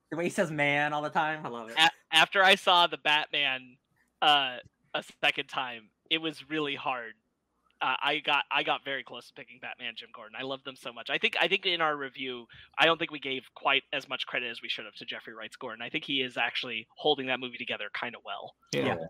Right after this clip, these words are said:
Speaker 1: yeah, yeah, I
Speaker 4: Yeah.
Speaker 1: agree. Yeah.
Speaker 4: Um, before we go, we got some people in the chat. We got Armida Plus sixteen saying, uh, "I vote Vigilante." And
Speaker 3: Oh,
Speaker 4: then
Speaker 3: wait, we're not doing,
Speaker 2: That was,
Speaker 3: we're not
Speaker 2: that was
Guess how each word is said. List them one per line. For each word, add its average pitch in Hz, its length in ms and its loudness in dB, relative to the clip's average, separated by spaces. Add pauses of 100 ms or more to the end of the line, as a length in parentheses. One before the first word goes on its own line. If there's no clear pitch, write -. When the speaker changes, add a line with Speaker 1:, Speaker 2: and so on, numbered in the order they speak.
Speaker 1:
yeah, 120 80 -8 (120)
yeah, 113 160 -8
I 110 140 -6
Speaker 4:
Yeah. 90 80 -4
Speaker 1:
agree. 104 80 -8 (140)
Yeah. 107 120 -16 (240)
Speaker 4:
Um, 110 280 2
before 147 240 4
we 135 80 2
go, 123 200 2
we 123 120 0
got 135 140 4
some 120 120 0
people 113 240 0
in 104 60 0
the 98 80 -2
chat. 104 200 2
We 107 60 0
got 113 220 0
Armida 120 320 0
Plus 113 180 0
sixteen 113 560 -2
saying, 98 480 0
uh, 101 380 4
"I 120 100 2
vote 113 240 0
Vigilante." 101 720 -2
And 208 100 2
Speaker 3:
Oh, 196 220 8
Speaker 4:
then 196 60 -6
Speaker 3:
wait, 202 280 8
we're 190 240 8
not 196 220 6
doing, 185 320 8
Speaker 2:
That 185 120 10
was, 196 120 10
Speaker 3:
we're 185 80 4
not 202 160 8
Speaker 2:
that 196 100 10
was 185 80 4